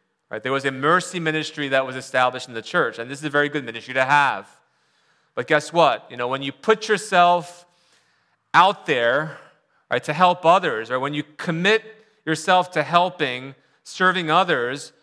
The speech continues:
you need to also be willing to endure the pain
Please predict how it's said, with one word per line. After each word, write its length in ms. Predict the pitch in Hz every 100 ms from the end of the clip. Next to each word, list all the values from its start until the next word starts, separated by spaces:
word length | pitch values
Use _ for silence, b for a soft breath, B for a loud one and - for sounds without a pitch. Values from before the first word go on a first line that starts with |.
| _ _
you 120 | 139 147
need 260 | 185 220
to 120 | - 185
also 520 | 165 180 190 - 190
be 160 | 165
willing 760 | 147 127 180 208 151 123 139 156
to 260 | - 156 147
endure 640 | 139 123 156 180 180 170
the 120 | 143
pain 920 | - - 170 170 151 120 113 113 123